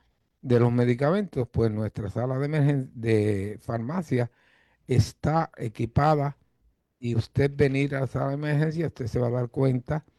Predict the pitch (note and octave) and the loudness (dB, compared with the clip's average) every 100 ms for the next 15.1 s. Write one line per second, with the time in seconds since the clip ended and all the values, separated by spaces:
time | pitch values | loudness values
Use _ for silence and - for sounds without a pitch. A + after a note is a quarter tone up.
0 | _ _ _ A#2+ A#2 A#2 C3 C3 C3 B2+ | _ _ _ -2 0 0 0 0 0 0
1 | - B2+ B2+ B2+ B2 - A2+ B2+ A2+ C#3+ | 0 2 2 0 -6 -10 -10 -10 -6 0
2 | A#2 A#2+ A#2 A2+ A#2 A2+ B2 - _ _ | 0 0 -2 0 0 0 -4 -6 _ _
3 | _ _ _ - B2 A2 G#2+ G2+ G2+ G2 | _ _ _ -4 0 2 0 -2 -6 -6
4 | G#2 - _ _ _ _ B2 A2 A#2+ B2+ | -10 -14 _ _ _ _ -6 -2 4 6
5 | B2 C#3+ A#2 C3+ D#3 F3 F3+ G3 A2+ A#2+ | 6 4 2 4 2 2 -4 -4 -2 -4
6 | A#2+ A#2+ A2+ B2 B2 A#2 A2+ B2 G2+ _ | -2 -2 0 0 0 -4 -6 -8 -10 _
7 | A#2 A2 B2 B2+ B2 - - _ _ _ | -12 -6 -4 -2 -4 -6 -18 _ _ _
8 | _ _ B2+ A#2 A2+ A2 A2 G#2 G2+ G2 | _ _ 4 6 6 6 4 0 -4 -8
9 | - _ _ - A#2+ G#2+ G2+ - A2 - | -18 _ _ -12 -8 -6 -6 -4 -4 -4
10 | G#2+ - A#2 A2+ B2 A2 - A#3+ A#3+ - | -6 -4 0 2 2 2 2 2 0 -6
11 | _ _ _ _ _ - B2 A2 B2 A#2+ | _ _ _ _ _ -4 -2 0 0 2
12 | A#2+ A2 C#3 C#3+ C#3+ D#3+ D3+ - E3 C#3+ | 2 0 0 0 0 0 0 -4 -4 -4
13 | D3 D3 C3+ B2 B2+ A#2+ B2+ C3 C#3+ - | -4 -4 -4 -4 -2 -2 -2 -2 -6 -6
14 | C3+ A#2+ C#3 - B2 A2+ B2 A#2 G#2 A2 | -6 -4 -4 -2 -2 0 0 -2 -4 -10